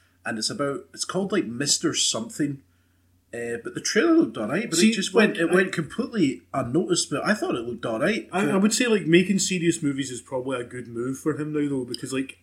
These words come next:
Speaker 2: all his comedic efforts of the past decade have been fucking terrible.
Speaker 1: Well, he was, I mean, from what I've seen of Dreamgirls, uh, he was good in that as pretty much, he was just James Brown, but he got nominated for an Academy Award for that, uh, uh, performance.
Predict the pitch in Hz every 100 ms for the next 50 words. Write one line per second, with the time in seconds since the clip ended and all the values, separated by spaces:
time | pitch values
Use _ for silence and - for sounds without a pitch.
0 | - 143 156 156 156 143 135 143 147 147
1 | 156 139 131 - 123 - 120 117 135 127
2 | 120 117 113 127 113 120 127 139 151 139
3 | - - 160 160 135 - - - 147 143
4 | 160 165 131 120 156 139 107 127 165 131
5 | 110 110 - - 110 107 - 127 107 156
6 | 131 117 117 - 117 110 - 117 110 -
7 | - 123 135 139 - 123 110 110 135 127
8 | 110 110 185 190 110 117 110 107 - 107
9 | 123 110 123 165 214 - 120 - 120 117
10 | 110 - _ _ 135 120 110 - _ -
11 | - 113 104 -